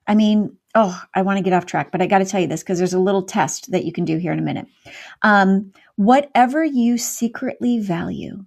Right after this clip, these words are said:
the main thing that, like, keeps tripping you up, whatever you secretly value or that you secretly treasure that keeps tripping you up in your, on your weight loss journey, that's the thing that you very likely spend the most of your time think-,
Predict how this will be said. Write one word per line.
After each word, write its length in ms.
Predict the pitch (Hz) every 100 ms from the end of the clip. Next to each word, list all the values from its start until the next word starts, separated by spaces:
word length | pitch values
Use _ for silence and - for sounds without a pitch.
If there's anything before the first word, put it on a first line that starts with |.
| _
the 100 | 180
main 360 | 185 196 214 240
thing 220 | 226 208
that, 120 | 190
like, 200 | 175 175
keeps 320 | - 240 233 -
tripping 420 | - 220 226 202
you 160 | 190 -
up, 280 | 185 - -
whatever 300 | 185 214 254
you 160 | 262
secretly 540 | 240 - 233 - - 196
value 580 | 175 170 196 180 - - _ - -
or 100 | -
that 160 | 208 214
you 100 | 208
secretly 800 | 196 - 233 - 254 - 240 233 -
treasure 640 | - - 196 190 151 180 _ - -
that 220 | 208 -
keeps 360 | - 240 240 -
tripping 440 | - 254 285 294
you 220 | 254 240 -
up 260 | 202 208 _
in 340 | 196 202 208 -
your, 480 | 190 185 185 185 185 -
on 160 | 185 214
your 100 | 226
weight 220 | 196 202
loss 200 | 175 175
journey, 440 | - 165 156 151 - _ - - -
that's 360 | 196 220 277 -
the 80 | 311
thing 240 | 262 226
that 120 | 208
you 140 | 208 190
very 280 | 190 214
likely 400 | 247 190 190 175
spend 520 | 170 - 208 202 202 -
the 80 | 190
most 300 | 185 202 247
of 120 | 233
your 120 | 233
time 460 | 220 190 185 226 254 - _ _ -
think-, 260 | 233 220